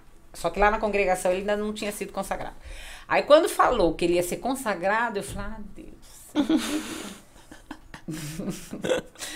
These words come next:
Falei pra Deus, "Eu não queria ser mulher de pastor", mas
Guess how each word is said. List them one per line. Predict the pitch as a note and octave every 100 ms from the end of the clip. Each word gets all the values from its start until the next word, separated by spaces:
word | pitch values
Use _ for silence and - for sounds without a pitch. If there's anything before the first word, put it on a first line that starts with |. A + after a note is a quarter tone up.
| A3+ A#3 F#3 - -
Falei | A3 G3+
pra | G3+
Deus, | F#3+ A#3
"Eu | G#3+
não | D4
queria | - D#4+ G#3+ F3+ E3+
ser | E3+
mulher | F3 E3
de | D#3+
pastor", | E3 - - D#3+ -
mas | - - - - -